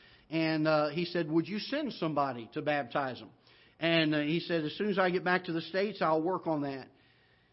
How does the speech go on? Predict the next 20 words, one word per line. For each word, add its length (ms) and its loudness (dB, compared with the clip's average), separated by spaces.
He 120 -4
goes 260 4
back 280 4
to 80 -4
the 120 -4
States 560 0
and 160 -2
for 180 -4
eight 260 0
years 580 4
does 180 -4
not 220 -2
get 120 0
a 60 -6
chance 380 -2
to 80 -8
go 120 0
back 300 -2
to, 500 2
uh, 320 -2